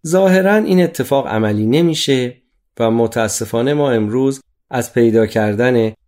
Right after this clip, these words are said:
بخشی از صفحات ضبط شده در اون سال محروم موندیم.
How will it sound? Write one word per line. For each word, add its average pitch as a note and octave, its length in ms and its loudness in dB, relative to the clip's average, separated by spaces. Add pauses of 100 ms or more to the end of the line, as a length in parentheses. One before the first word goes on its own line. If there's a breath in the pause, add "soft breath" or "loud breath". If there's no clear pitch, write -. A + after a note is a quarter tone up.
بخشی C#3 500 -2
از F#2+ 220 -4
صفحات A2 680 -4
ضبط G2 260 -4
شده G2+ 220 -8
در G2 160 -4
اون F#2+ 100 -6
سال A2+ 360 -4
محروم A2 440 0
موندیم. E2 340 -8